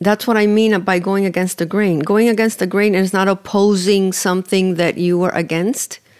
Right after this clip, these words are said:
Not, not opposing. It means you're going against what the moment is calling for. So if the people in Cuba had not run to the streets and done that,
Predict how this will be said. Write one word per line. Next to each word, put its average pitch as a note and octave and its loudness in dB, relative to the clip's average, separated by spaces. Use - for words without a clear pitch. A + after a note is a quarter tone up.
Not, G3 2
not A3+ 2
opposing. F#3 0
It F#3+ 2
means G#3 2
you're F#3+ 2
going G#3+ 2
against F#3+ -2
what F#3 0
the F3+ 2
moment G3+ 2
is F#3 -2
calling F#3+ 0
for. E3+ -4
So - 0
if G3+ 4
the G#3 4
people C#4 -2
in B3+ 0
Cuba A#3+ 0
had G3 0
not A3 0
run G#3+ 0
to A#3 -2
the G#3 0
streets G#3 -2
and F#3 0
done A#3+ 2
that, E3 -2